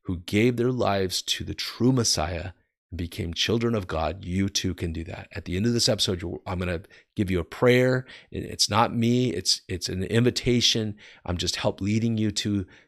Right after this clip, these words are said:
the prayer to give your life to Jesus Christ, to invite him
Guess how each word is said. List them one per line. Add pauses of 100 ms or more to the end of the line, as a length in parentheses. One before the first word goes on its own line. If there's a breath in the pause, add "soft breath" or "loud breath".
(220 loud breath)
the
prayer
to
give
your
life
to
Jesus
Christ,
to
invite
him